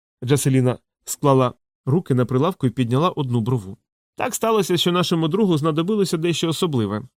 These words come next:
Кало дістав з-під камзола гаманець і тримав його на виду, не відкриваючи. Особливе? Чи, можливо, не так особливе, як специфічне?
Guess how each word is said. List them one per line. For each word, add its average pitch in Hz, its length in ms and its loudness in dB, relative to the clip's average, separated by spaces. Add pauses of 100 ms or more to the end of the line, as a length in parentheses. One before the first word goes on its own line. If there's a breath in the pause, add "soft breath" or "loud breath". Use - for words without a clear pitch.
(260)
Кало 220 240 2
дістав 135 440 0
з-під 127 260 -4
камзола 123 520 0
гаманець 143 640 0
і 208 80 -4
тримав 156 460 0
його 127 280 4
на 123 80 2
виду, 131 340 2 (280)
не 131 120 4
відкриваючи. 113 760 -2 (560)
Особливе? 143 560 0 (920)
Чи, - 160 -4
можливо, 196 420 2
не 180 120 2
так 185 220 -2
особливе, 170 520 0
як 151 120 -2
специфічне? 120 720 -6